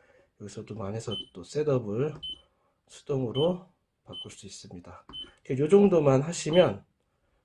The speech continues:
정도 하시면 요 전력 분석기를 사용하는 데는 뭐 전혀 이상이 없습니다.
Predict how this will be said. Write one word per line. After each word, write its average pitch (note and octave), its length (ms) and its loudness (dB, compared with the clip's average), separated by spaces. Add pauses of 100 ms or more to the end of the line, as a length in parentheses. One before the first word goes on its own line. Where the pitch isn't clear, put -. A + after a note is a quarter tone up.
정도 A2+ 220 -12
하시면 A#2 380 -4
요 A2+ 420 -2 (180)
전력 A2 360 -10
분석기를 A#2+ 680 -6 (220)
사용하는 D3+ 520 -2
데는 A2 420 -2 (400)
뭐 G2+ 160 -16
전혀 G#2+ 400 -12 (120)
이상이 A2 340 -14
없습니다. G#2 480 -12